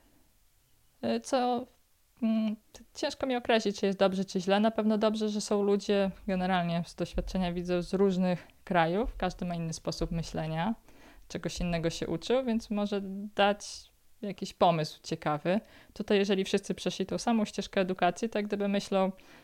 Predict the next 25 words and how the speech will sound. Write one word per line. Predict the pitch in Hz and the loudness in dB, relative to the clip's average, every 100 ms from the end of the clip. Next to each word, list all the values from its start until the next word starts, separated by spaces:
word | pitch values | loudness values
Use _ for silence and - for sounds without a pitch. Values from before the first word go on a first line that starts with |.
| _ | _
jakoś | - 196 - | -4 -4 -6
w | - | 0
miarę | 214 202 190 | 4 4 4
w | 190 _ - | 0 _ -4
tym | 190 | -2
samym | - 185 180 | 2 2 2
kierunku. | - 180 - - - - 175 - _ _ _ _ _ 175 | 2 0 2 -4 -4 -6 -6 -12 _ _ _ _ _ -8
Więc | 170 165 - - | -6 -8 -12 -4
ciężej | 196 185 190 | -2 0 0
może | 180 180 165 | -2 -2 -4
wyjść | 180 160 165 | -6 -6 -6
z | 165 | -6
jakimś | 156 - 165 | -6 -6 -8
pomysłem, | - 165 170 165 - 147 156 147 _ _ | -6 -4 -4 -6 -6 -6 -6 -10 _ _
który | - 160 151 151 160 _ _ _ _ | -12 -8 -6 -8 -10 _ _ _ _
byłby | 170 160 160 | -2 0 0
zupełnie | 170 165 165 165 165 | -2 2 4 4 0
inny, | 170 156 151 185 240 - 190 | 0 -2 0 2 2 0 -6
bo | 175 | -4
nie | 170 | -2
ma | 180 170 | 0 0
kto | - 165 | 0 0
go | 170 165 | 2 0
trochę | 175 156 170 | -2 -4 -6
zchallenge'ować. | - 151 156 151 143 139 | -6 -6 -4 -4 -4 -6